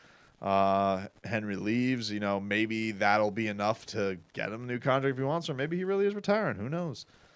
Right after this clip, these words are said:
Um, so there's that. Now let's get to the, the fight. The dude who I think, um, no question,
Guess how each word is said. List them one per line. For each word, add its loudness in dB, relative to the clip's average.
Um, 2
so 4
there's 0
that. 2
Now 8
let's 2
get 0
to -6
the, 2
the -2
fight. 0
The 6
dude 6
who 10
I 10
think, 2
um, 6
no 10
question, 4